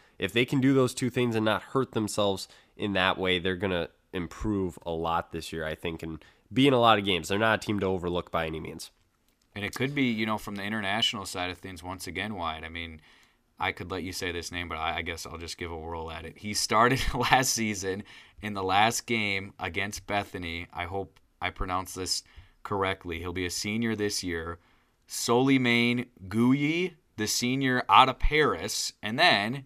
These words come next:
Speaker 2: Enrique Sanchez is a junior, also with some size, six six, out of Madrid. So maybe, again, for Superior, it comes down to, can they get some post-production from a European, and that could potentially have a huge determining factor in how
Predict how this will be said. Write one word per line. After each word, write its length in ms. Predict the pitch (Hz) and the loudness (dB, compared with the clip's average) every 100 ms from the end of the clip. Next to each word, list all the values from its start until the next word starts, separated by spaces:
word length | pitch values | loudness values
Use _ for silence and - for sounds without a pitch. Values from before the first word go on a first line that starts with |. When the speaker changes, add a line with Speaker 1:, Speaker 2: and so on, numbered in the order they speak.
| - | -4
Speaker 2:
Enrique 600 | 113 110 120 139 139 123 | -2 2 2 2 2 2
Sanchez 760 | 117 135 131 147 123 101 101 - | 0 -2 -2 -2 -2 -2 -2 -6
is 180 | 101 | -6
a 60 | 101 | -6
junior, 600 | 90 120 147 120 92 92 | -2 -2 0 -2 -2 -2
also 340 | 104 123 139 120 | 0 2 0 -2
with 120 | 107 | -4
some 160 | 104 95 | -4 -4
size, 280 | 98 98 | -2 0
six 280 | - 123 - | -2 -4 -2
six, 420 | - 123 - - - _ _ _ _ | -2 -2 -2 -4 -6 _ _ _ _
out 140 | 110 127 | 8 8
of 80 | |
Madrid. 500 | 117 95 110 113 - | 4 -2 0 0 -2
So 140 | - 113 | -6 0
maybe, 340 | 127 170 175 | 0 2 0
again, 340 | 160 156 180 170 | 0 2 0 -2
for 140 | 151 | -8
Superior, 440 | 147 - 151 151 | -8 -6 -4 -2
it 80 | 120 | -2
comes 260 | 135 147 143 | -4 -6 -2
down 300 | 156 156 147 | 0 2 0
to, 300 | 95 90 95 - _ _ | -2 -4 -8 -14 _ _
can 140 | - 117 | -6 -4
they 100 | 110 | 0
get 200 | 135 - | 0 -2
some 140 | 127 | -4
post-production 1080 | - 127 151 - 160 143 131 - 107 101 101 _ | -2 -2 -2 -2 2 4 4 2 0 -4 -8 _
from 220 | - 113 | -4 -2
a 40 | |
European, 720 | 104 113 117 - 123 107 90 90 | 2 2 2 0 -4 -2 -2 -6
and 160 | 98 101 | -8 -4
that 180 | 110 | -4
could 140 | - - | -6 -10
potentially 800 | 104 120 113 - 107 98 92 - _ _ | -6 -4 -4 -4 -4 -2 -4 -8 _ _
have 180 | - 107 | -4 -2
a 100 | 95 | -2
huge 720 | 87 113 123 135 139 135 - | -4 0 4 6 6 4 -4
determining 540 | 110 - 123 123 120 117 | -6 -2 -2 0 -2 0
factor 520 | 113 110 107 98 92 | 2 2 2 -2 -4
in 100 | 92 | -2
how 380 | 101 101 98 | 0 2 0